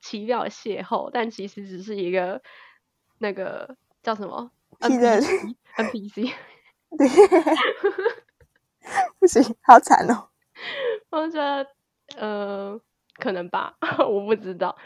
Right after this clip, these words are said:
Speaker 1: 但是我觉得我很好奇那个机制啦，因为我很喜欢测验或者是什么，因为我觉得它的配对机就是要帮你配到一个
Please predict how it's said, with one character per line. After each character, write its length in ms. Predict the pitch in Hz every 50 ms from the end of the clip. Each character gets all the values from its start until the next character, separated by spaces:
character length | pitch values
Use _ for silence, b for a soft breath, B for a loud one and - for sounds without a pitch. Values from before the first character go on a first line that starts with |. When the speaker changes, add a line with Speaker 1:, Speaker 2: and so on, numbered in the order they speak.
| b b b b b b b b b _
Speaker 1:
但 120 | 294 302
是 400 | 302 - 359 339 339 320 330 - _ _ _ _ _ _ _ _ _
我 180 | - 226 220
觉 160 | 214 202 214 220
得 160 | 226 220 214
我 120 | 277 311
很 60 | 294
好 140 | 226 - 233
奇 140 | 202 - 151
那 120 | 175 190
个 80 | 175 170
机 200 | 170 - - 160
制 180 | - - 165 156 -
啦， 60 | - - -
因 120 | - 269 311
为 60 | 339
我 160 | 294 214 208
很 140 | 240 220 254
喜 100 | - 196
欢 220 | 175 160 160 190 190 -
测 260 | - - 285 190 180
验 320 | 196 220 208 180 165 196
或 240 | 208 247 196 175 170
者 0 |
是 240 | 185 - 208 180 185
什 140 | - - -
么， 340 | - - - - - - _ _ _ _ _ _
因 60 | 494
为 80 | 554 494 359
我 80 | 202
觉 100 | - 202
得 80 | 208 226
它 180 | - - 285
的 80 | 277 240
配 160 | - - 269
对 120 | 233 233 220
机 180 | - - 202
就 140 | 196 214 208
是 100 | 202 208
要 140 | 214 196 196
帮 180 | - 190 190
你 60 | - -
配 240 | - 156 180 -
到 180 | - 175 - -
一 140 | - 170 175
个 260 | - 165 151 - b